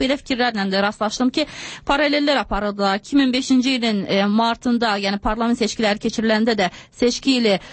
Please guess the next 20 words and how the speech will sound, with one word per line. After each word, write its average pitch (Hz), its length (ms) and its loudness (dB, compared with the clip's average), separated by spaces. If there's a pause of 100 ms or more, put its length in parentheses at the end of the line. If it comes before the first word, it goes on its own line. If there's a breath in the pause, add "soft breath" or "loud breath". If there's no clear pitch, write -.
(180 loud breath)
Elmar 262 300 4
Hüseynovun 240 400 0
qətli 226 320 0
ilə 285 160 2
başladı. 254 560 0 (800)
Bugün 214 400 0
isə, 233 320 2
demək, 208 320 -4
iki 202 240 0
min 196 220 2 (640)
səkkizinci 214 560 2
il 190 80 0
prezident 254 320 2
seçkiləridir, 226 640 0
mart 220 320 2
ayıdır 208 320 0
və 202 140 2 (380)
bir 208 200 0
jurnalist 196 480 2
yaralandı. 180 480 0